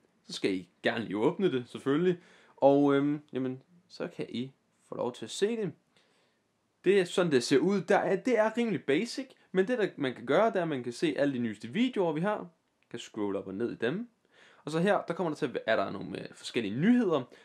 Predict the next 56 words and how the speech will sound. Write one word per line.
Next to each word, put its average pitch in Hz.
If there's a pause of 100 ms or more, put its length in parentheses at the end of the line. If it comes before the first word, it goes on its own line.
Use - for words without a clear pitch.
Fordi 233
vi 233
ved, 214
jeg 196
ved, 214
at -
der 185
er 175
rigtig, 180
rigtig 175
mange 156
af 147
jer, 117
der 127
har 127
iPads, -
som 110
der -
ser -
os 170
på 139
iPad, 151 (500)
som 180
der 190 (180)
ikke 240 (140)
både, 147
som 113
der 95
for -
eksempel 117
ikke -
har 101
en 95
YouTube-bruger, 147
I 98
har -
ikke 95
Facebook 156
og 135
sådan 143
noget. 151 (180)
Og -
det 208
gør 185
det 175
rigtig, 196
rigtig 156
svært 170
for -
os 123
at -
fortælle 139
jer 135
nyheder. 147
For -
eksempel, 196